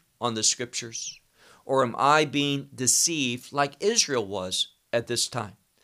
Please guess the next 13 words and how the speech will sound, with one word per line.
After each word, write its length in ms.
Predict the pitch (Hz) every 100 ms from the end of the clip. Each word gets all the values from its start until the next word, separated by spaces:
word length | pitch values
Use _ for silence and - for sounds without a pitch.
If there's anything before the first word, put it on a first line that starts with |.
| - - -
and 200 | 170 135
buying 400 | 175 214 233 220
into 760 | 214 220 185 - 131 120 120 - -
an 220 | 143 143 -
idolatrous, 1080 | 139 131 - 196 202 151 - 110 104 - 131
uh, 300 | 123 120 -
religious 600 | - 139 123 123 151 143 - _ _
practice, 640 | - 202 208 - - - - _ - - - 127
doing 360 | 123 254 262 190
things 320 | 170 170 175
that 140 | 175
are 100 | 170
not 320 | 202 226 214